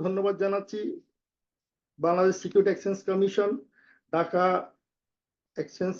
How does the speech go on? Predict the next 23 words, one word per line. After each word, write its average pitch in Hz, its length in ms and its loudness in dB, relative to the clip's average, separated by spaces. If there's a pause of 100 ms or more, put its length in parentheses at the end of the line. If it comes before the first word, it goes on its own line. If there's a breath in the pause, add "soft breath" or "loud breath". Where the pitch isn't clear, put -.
কমিশন, 196 420 2 (480)
চট্টগ্রাম 175 340 4
এক্সচেঞ্জ 190 380 0
কমিশন, 190 340 0 (240)
আইডিআরএ, 185 480 2 (800)
বাংলাদেশ 180 340 -2 (140)
ব্যাংক, 196 220 2 (260)
বাংলাদেশ 180 320 -2
ইন্স্যুরেন্স 190 400 0 (640)
অ্যাসোসিয়েশন 170 640 -2
সহ 190 100 6 (200)
সকল 175 240 4 (280)
স্টেক 180 300 -2
হোল্ডারদেরকে 180 640 2 (1200)
আমি 165 140 -2 (120)
ধন্যবাদ 190 420 6
জানাচ্ছি, 202 400 4 (260)
স্ট্যাটিউটরি 190 520 4
অডিটর, 196 280 4 (300)
কমপ্লায়েন্স 180 460 2 (100)
অডিটর 196 380 4
এবং 190 120 0 (100)
স্ক্রুটিনাইজারকে, 185 760 2